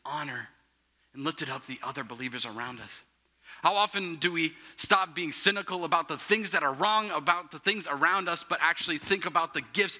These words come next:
and the amazing qualities of every single person here? What if we think about those things? And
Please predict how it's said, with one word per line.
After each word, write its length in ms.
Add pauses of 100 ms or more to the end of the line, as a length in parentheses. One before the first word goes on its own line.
(160)
and 80
the 60
amazing 280
qualities 540
of 80
every 260
single 360
person 520
here? 440 (3000)
What 120
if 100
we 80
think 180
about 240
those 240
things? 180 (3000)
And 240